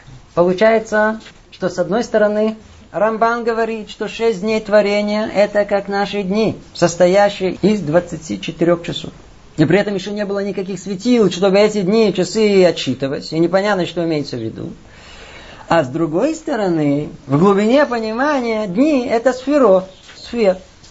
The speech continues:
По сути, вообще не мера времени. Эх, совсем нас запутал. Действительно,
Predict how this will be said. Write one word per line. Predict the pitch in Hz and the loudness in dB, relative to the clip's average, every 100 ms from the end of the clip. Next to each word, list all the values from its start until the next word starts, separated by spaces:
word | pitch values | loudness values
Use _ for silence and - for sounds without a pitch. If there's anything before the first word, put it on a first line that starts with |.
| - - _ - _ - - - - - - - - | -20 -20 _ -20 _ -20 -20 -20 -20 -20 -20 -20 -2
По | 202 | -2
сути, | 202 311 320 262 247 254 - | 0 -2 -2 -4 -4 -6 0
вообще | 185 214 - 262 | 0 0 -2 -4
не | 233 | -4
мера | 226 214 | -4 -4
времени. | 170 143 120 - - - - - - - | -4 -4 -6 -12 -20 -20 -20 -20 -20 -12
Эх, | 95 - - - | -12 -12 -18 -10
совсем | - 147 170 | -6 0 0
нас | 135 | 0
запутал. | 113 - - - - - - - - - - - - - - - | -4 -10 -18 -20 -20 -20 -20 -20 -20 -20 -20 -20 -20 -20 -20 0
Действительно, | 240 233 247 233 196 160 | 2 4 0 0 -2 -2